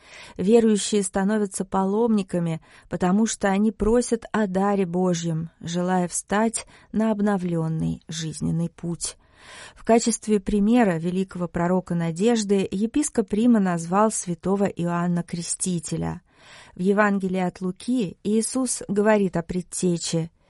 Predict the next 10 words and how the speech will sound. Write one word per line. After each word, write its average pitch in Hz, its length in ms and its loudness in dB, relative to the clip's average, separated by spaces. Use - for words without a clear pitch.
«Из 190 180 2
рождённых 208 720 6
женщинами 185 760 4
нет 214 440 2
ни 220 160 4
одного 214 580 4
пророка 202 760 2
больше 190 600 0
Иоанна 175 560 0
Крестителя, 165 920 -4